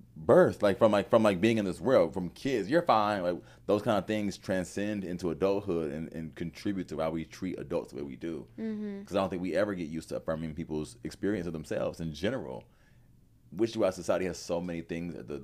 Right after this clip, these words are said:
Speaker 1: at, like, the ground level to do before we can even make it to the top level. 'Cause, again, we don't affirm people's experience in this world.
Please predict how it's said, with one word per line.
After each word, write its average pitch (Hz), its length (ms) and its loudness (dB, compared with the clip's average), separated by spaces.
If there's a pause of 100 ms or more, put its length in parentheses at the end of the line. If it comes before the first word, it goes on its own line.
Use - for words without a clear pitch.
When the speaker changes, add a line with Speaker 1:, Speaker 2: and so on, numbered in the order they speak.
(160)
Speaker 1:
at, 65 160 -10
like, 73 180 -8
the 67 120 -10
ground 73 500 -6
level 82 260 -2
to 90 100 -4
do 82 220 -2
before 78 140 -6
we 78 80 -4
can 78 100 -6
even 65 140 -8
make 69 180 -6
it 76 60 -10
to 87 80 -8
the 80 60 -8
top 92 200 0
level. 107 320 -2 (580)
'Cause, 85 240 -6 (320)
again, 120 280 -2
we 113 60 -2
don't 131 180 0
affirm 110 420 -2
people's 107 320 -8
experience 80 480 -12
in 71 80 -14
this 71 100 -16
world. 80 360 -14